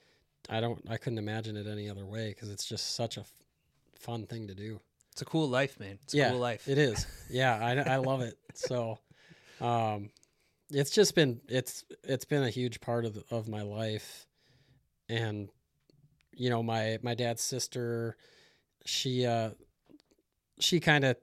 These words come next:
Speaker 1: takes care of, uh, a lot of my grandparents', uh, memory stuff.
Speaker 2: Mm-hmm.
Speaker 1: Um, so she's got, like, all the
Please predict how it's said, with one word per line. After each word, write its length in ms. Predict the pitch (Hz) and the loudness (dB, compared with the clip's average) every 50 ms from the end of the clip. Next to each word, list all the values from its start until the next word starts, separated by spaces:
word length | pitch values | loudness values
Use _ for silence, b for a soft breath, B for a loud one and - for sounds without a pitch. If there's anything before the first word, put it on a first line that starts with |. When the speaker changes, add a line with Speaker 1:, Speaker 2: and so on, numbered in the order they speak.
| _ _ _ _ - | _ _ _ _ 2
Speaker 1:
takes 380 | - 151 147 139 - - - | 6 6 6 6 6 2 0
care 320 | - - 151 143 143 143 147 | 2 4 6 6 8 6 6
of, 160 | 139 135 139 | 6 4 4
uh, 20 | |
a 200 | 135 135 131 131 | 4 6 6 4
lot 160 | 127 131 131 | 4 4 4
of 80 | 131 127 | 4 4
my 100 | 131 120 | 2 0
grandparents', 800 | 110 123 123 127 123 - - 131 127 123 110 - - - - 120 | 0 0 0 0 0 0 -2 0 0 0 0 -2 -2 0 0 0
uh, 340 | 113 113 113 113 110 110 104 - - _ - - _ _ _ - - | 2 2 2 2 0 -2 -4 -6 -12 _ -20 -20 _ _ _ -10 -6
memory 400 | 123 123 123 123 123 131 135 135 | -2 0 0 0 2 2 0 0
stuff. 480 | - - - 135 135 131 123 - - - _ - | 0 0 2 2 2 2 0 -2 -10 -18 _ -12
Speaker 2:
Mm-hmm. 140 | 120 110 117 113 110 110 110 107 107 107 104 - | -8 -6 -4 -2 -2 0 0 0 -2 -2 -4 -6
Speaker 1:
Um, 40 | - b b b b b b b b b | -10 b b b b b b b b b
so 140 | - - 123 | -4 -2 -2
she's 220 | 117 - 135 127 | 0 2 0 2
got, 200 | 120 131 120 120 | 4 4 4 4
like, 180 | 107 110 110 - | 4 2 0 -2
all 200 | 113 110 110 113 | -2 -2 -2 0
the 260 | 110 110 107 104 104 | 0 0 0 -2 -4